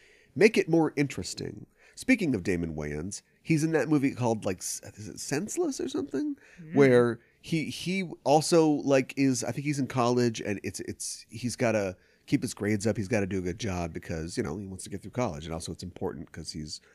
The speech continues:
Speaker 1: you know, black. And, and, um, Grima Wormtongue plays a scientist who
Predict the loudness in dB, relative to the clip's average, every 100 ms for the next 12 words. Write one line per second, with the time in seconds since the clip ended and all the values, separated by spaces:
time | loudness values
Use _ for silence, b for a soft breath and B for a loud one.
0 | b -14 -10 2 4 4 0 b b b
1 | _ -2 0 -2 -6 -12 _ _ _ -20
2 | -20 _ -2 0 -2 -6 -4 -4 -4 -8
3 | -12 _ _ -4 0 2 4 4 4 2
4 | -2 -2 -4 -6 -2 -2 -2 -2 2 2
5 | 0 -4 -6 -8 -14 b b b -8 0
6 | 2 2 0